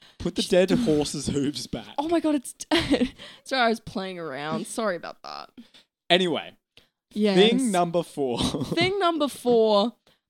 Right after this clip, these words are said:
Speaker 2: No, thing number five.
Speaker 1: Five. Sorry. I forget where we're up to sometimes.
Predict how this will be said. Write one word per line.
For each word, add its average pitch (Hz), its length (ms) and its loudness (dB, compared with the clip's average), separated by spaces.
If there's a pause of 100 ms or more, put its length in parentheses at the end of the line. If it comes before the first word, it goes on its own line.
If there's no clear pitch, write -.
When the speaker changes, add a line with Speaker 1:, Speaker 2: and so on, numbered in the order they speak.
Speaker 2:
No, 285 160 2
thing 320 240 -2
number 247 220 2
five. 190 600 -4
Speaker 1:
Five. 214 140 -14
Sorry. 165 440 -12 (200)
I 139 60 -20
forget 151 260 -8
where 123 160 0
we're 113 140 2
up 113 160 -4
to 110 140 -4
sometimes. 101 520 -12